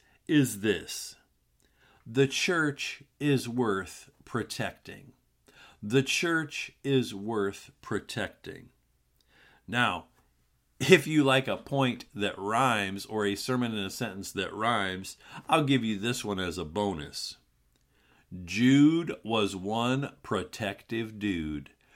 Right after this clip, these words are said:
Jude was one protective dude. This is why Jude writes what he writes. The church is God's most treasured possession.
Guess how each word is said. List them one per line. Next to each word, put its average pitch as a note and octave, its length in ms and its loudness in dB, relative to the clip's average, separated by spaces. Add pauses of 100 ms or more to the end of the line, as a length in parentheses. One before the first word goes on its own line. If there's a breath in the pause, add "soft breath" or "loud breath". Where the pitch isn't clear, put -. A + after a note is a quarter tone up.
(280 soft breath)
Jude G#2 800 4
was G#2+ 320 2
one F#2+ 540 -4 (120)
protective G#2 840 -4
dude. D#2+ 400 -4 (300 loud breath)
This G3+ 180 6
is D#3+ 120 0
why C#3 240 6
Jude A2+ 440 2
writes G#2+ 640 0
what B2 260 0
he C#3+ 180 0
writes. - 560 -8 (360 loud breath)
The C#3+ 120 4
church F3+ 600 4
is C3+ 200 0
God's C3 420 2
most C3 460 0 (120)
treasured A2 840 0 (260)
possession. B2+ 760 -2